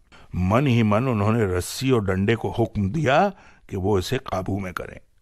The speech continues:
रस्सी और डंडे ने अपना काम शुरू कर दिया। रस्सी ने कसकर बांध दिया और डंडे ने पिटाई शुरू कर दी। ये जादुई करतब देखकर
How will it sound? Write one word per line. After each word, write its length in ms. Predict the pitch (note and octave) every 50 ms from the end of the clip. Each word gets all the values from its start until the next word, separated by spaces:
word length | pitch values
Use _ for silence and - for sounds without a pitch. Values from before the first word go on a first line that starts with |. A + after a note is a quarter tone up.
| _ _ - - - -
रस्सी 480 | F2+ G2+ G#2 - - - - B2+ B2+ B2+
और 120 | A2 G2
डंडे 340 | G2 F#2+ F2+ F#2 F2+ A2 A#2
ने 80 | A2+ G#2
अपना 300 | F2+ D#2+ - F#2+ D#2 -
काम 280 | - F#2 F#2 F#2 F2
शुरू 260 | - - C#3+ C#3+ F#3+
कर 120 | F#3 G3+ F#3+
दिया। 280 | F#3+ G3+ G3+ F#3+ G#3 - - _ _ _ _ _ - - - - -
रस्सी 420 | G2 A#2 C#3+ - - - D#3+ D#3
ने 100 | D3+ C3+
कसकर 840 | - _ _ _ - - A3 F#3 - - - - D3 D3 D3 D#3 D#3+ - - - _ _ _ _ _ -
बांध 400 | - E2+ E2+ G2+ A#2 C#3 D#3+ D#3
दिया 340 | C#3+ D#3 E3 F3 G2 F2 - _ _ _ _ _ _ _ -
और 140 | - G#2+ G#2+
डंडे 300 | C3+ C#3 C#3+ C3+ B2+ G2+
ने 120 | F2+ F2
पिटाई 360 | - - G#2+ A2+ D3+ E3+ E3
शुरू 240 | D3 - E3 E3+ E3+
कर 180 | D#3+ E3 D3+ D3
दी। 200 | D3+ D#3 - _ _ _ _ _ - - - -
ये 140 | G#2 A2+ A2+
जादुई 460 | G2 - G2+ F#2+ G2+ G#2 B2+ D#3 F3+
करतब 440 | E3+ - B2+ A2 G2+ - B2+ A#2 G2+
देखकर 600 | F2+ G2+ A2 D#3 D#3+ - - A#2+ A2 G2 D3 E3